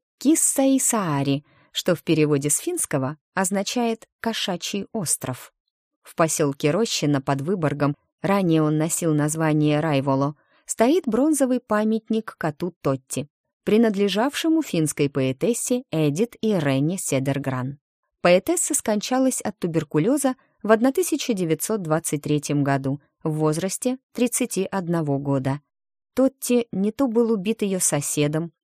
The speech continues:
не то умер на могиле хозяйки. Скульптура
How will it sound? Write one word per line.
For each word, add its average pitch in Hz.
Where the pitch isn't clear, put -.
не 165
то 156
умер 156
на 151
могиле 147
хозяйки. 147
Скульптура 240